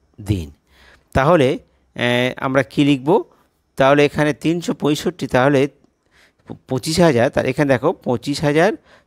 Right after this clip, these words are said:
ছশো বত্রিশকে আমরা তিনশো পঁয়ষট্টি দিয়ে ভাগ করব। তো দেখো তিনশো পঁয়ষট্টি দিয়ে ভাগ করি,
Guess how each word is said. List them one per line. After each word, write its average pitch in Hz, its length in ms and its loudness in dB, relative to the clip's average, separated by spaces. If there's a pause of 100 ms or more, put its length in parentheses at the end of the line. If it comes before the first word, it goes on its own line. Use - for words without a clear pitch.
(120)
ছশো 156 520 0 (420)
বত্রিশকে - 1600 -2
আমরা 120 340 0 (340)
তিনশো 180 380 -2
পঁয়ষট্টি 147 580 -4
দিয়ে 120 260 2 (300)
ভাগ 98 300 -2
করব। 78 240 -16 (840)
তো 135 80 -4
দেখো 156 260 2
তিনশো 160 300 -2
পঁয়ষট্টি 160 440 -4
দিয়ে 160 160 0
ভাগ 117 300 0
করি, 143 340 0